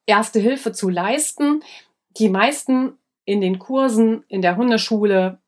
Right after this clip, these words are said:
die müssen da den Kopf schütteln, weil sie sich oftmals mit der Ersten Hilfe noch gar nicht beschäftigt haben. Und bevor ich dir heute die Erste-Hilfe-Maßnahmen erläutere,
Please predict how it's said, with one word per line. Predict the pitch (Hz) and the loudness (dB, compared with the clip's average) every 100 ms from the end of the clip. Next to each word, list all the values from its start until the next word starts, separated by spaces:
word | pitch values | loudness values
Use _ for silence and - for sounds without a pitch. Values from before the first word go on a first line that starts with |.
| - | -18
die | 175 180 180 | -10 -8 -4
müssen | 185 220 220 | -2 -2 0
da | 180 | -2
den | 165 165 | -2 -6
Kopf | - 262 | -6 -8
schütteln, | - 226 220 196 190 214 _ _ _ _ _ | -4 -2 0 0 0 -4 _ _ _ _ _
weil | - 202 233 | 0 2 2
sie | 233 | 2
sich | 214 214 | 0 0
oftmals | 214 226 220 202 202 - | -2 -2 -2 0 0 0
mit | 202 190 | 0 0
der | - | 0
Ersten | 175 196 190 | 0 0 0
Hilfe | 185 190 185 | 0 -2 0
noch | 180 160 | -2 -2
gar | - 165 | -2 0
nicht | 170 170 - _ | -2 -6 -12 _
beschäftigt | 190 - 160 - 139 - 131 | -6 -4 -4 -6 -14 -14 -14
haben. | 127 - _ _ _ _ _ _ _ _ _ _ _ | -14 -18 _ _ _ _ _ _ _ _ _ _ _
Und | 240 233 | 0 2
bevor | 240 269 339 | 4 4 2
ich | 302 - | 0 0
dir | 262 262 262 - - | 4 4 2 -2 -8
heute | - 214 294 339 311 | 0 2 2 2 0
die | 226 214 208 - | 0 -2 -4 -4
Erste-Hilfe-Maßnahmen | 202 208 - - 214 220 240 233 202 175 175 202 320 - 294 285 294 285 | 0 0 0 0 2 2 2 0 -2 0 0 0 -2 -4 -2 0 0 0
erläutere, | 240 233 233 254 254 233 226 247 | 0 2 2 0 0 2 2 0